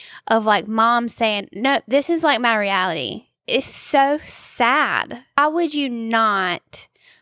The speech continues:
buy your spouse something when they've went to great length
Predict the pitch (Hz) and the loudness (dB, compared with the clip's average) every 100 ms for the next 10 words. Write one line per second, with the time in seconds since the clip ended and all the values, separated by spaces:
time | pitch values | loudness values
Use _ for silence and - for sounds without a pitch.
0 | _ - 233 220 220 196 - - 156 - | _ 0 2 2 -2 -4 -4 0 0 0
1 | - - - - 180 175 - - 226 233 | -2 -2 -2 -4 -6 -6 -8 -6 -2 0
2 | 233 220 214 214 214 214 226 - - 254 | 0 0 0 0 -2 -2 0 0 0 2
3 | 214 214 196 185 202 180 - - | 4 2 2 -2 0 -2 -4 -12